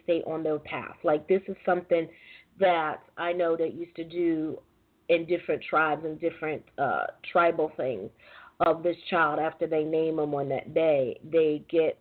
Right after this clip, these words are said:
uh, the medicine man or the shaman to give the blessing, um, and bestow upon that child what their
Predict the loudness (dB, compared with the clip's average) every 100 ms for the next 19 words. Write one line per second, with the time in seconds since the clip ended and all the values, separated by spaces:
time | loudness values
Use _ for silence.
0 | -8 -6 -4 -4 -6 -14 -20 -4 0 2
1 | 2 0 -4 -4 -2 0 0 -2 -2 -2
2 | -2 -2 -4 -8 -18 -20 -10 0 4 4
3 | 2 0 0 -2 -4 -8 -8 0 0 2
4 | 0 2 2 2 -4 -8 -8 -12 -18 _
5 | _ _ _ 0 2 4 0 -4 -4 -2
6 | -2 -2 0 2 0 0 -2 0 -2 -6
7 | -6 -4 0 0 -2 -4 -4 -6